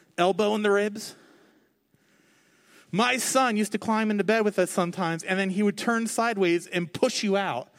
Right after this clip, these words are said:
And while he's pushing you out with his feet, he's like a cat.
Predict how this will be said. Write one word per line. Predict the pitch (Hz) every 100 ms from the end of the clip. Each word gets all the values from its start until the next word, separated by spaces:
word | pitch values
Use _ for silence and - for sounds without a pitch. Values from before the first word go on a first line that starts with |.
| - - -
And | 175 180
while | 226 262
he's | 254 185
pushing | 269 294 277 254
you | 233
out | 226 226
with | 190
his | 185
feet, | - 214 240 254 - - - _
he's | -
like | 180 196
a |
cat. | 151 - 180 117